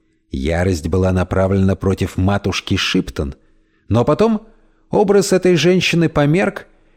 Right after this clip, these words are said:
и Джулиет в конце концов решила, что просто нашла в её лице удобную мишень.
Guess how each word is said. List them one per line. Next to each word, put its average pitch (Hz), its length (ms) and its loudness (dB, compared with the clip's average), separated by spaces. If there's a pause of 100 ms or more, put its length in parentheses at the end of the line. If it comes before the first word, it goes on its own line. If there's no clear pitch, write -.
(100)
и 147 160 4
Джулиет 214 440 2
в - 60 -16
конце 185 320 2
концов 180 380 0
решила, 190 400 4
что - 200 0
просто 180 400 2
нашла 170 460 2
в 170 60 0
её 175 180 6
лице 170 440 2
удобную 165 520 4
мишень. 95 480 0